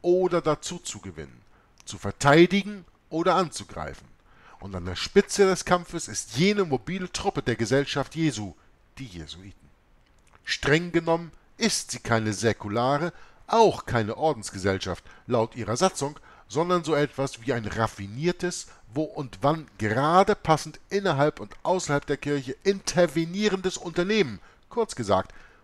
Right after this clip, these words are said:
der geschickteste, beharrlichste, furchtloseste,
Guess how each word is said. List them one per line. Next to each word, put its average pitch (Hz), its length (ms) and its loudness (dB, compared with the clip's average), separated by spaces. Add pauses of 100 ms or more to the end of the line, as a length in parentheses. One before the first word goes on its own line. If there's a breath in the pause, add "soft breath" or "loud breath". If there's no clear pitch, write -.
(220 loud breath)
der 113 120 4
geschickteste, - 1000 -6 (260)
beharrlichste, 151 1040 2 (440 soft breath)
furchtloseste, 220 1300 0